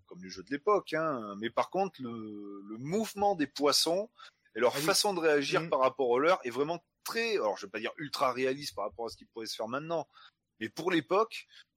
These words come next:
Speaker 1: et même encore à l'heure actuelle, euh, la première fois que j'ai lancé, bah, j'étais sur le cul.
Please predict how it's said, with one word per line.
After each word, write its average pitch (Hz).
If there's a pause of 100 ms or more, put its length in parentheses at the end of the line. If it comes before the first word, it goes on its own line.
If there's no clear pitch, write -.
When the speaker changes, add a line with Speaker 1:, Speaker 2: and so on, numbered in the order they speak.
Speaker 1:
et 101
même 143
encore 135
à 120
l'heure 117
actuelle, 156 (460)
euh, 92 (800)
la 107
première 170
fois 165
que 127
j'ai 143
lancé, 135
bah, 92
j'étais 92
sur 92
le 139
cul. 117